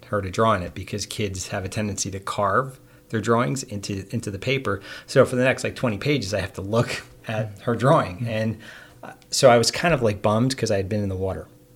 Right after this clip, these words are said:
Speaker 1: And I came out, and there's my sketchbook, and I see her carving a drawing into it. And I was like, Jessica, who Jessica's now, uh, she's, she's in college right now. And, uh, she, uh,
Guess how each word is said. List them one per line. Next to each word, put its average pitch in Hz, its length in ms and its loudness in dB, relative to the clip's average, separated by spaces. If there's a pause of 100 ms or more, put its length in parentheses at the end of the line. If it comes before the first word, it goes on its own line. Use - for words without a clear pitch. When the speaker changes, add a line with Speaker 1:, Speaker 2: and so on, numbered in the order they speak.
(180)
Speaker 1:
And 107 160 0
I 98 60 0
came 113 260 0
out, 104 180 -2
and 98 140 -4
there's 107 180 0
my 101 80 -2
sketchbook, - 480 -2
and 92 80 -6
I 87 40 -4
see - 160 -4
her 95 80 -4
carving 98 440 -2
a - 20 -6
drawing 98 320 -4
into 90 220 -10
it. - 120 -12 (160)
And - 260 -12
I - 20 -2
was 107 100 -6
like, - 160 -4
Jessica, 135 580 0
who 92 200 -10 (140)
Jessica's 92 420 -8
now, 87 320 -8 (720)
uh, 85 360 -14 (180)
she's, - 440 -8
she's 92 220 -6
in 98 220 -8
college 113 320 4
right 87 160 -6
now. 85 300 -10
And, 95 300 -4
uh, 90 180 -4 (400)
she, 120 380 6
uh, 110 360 8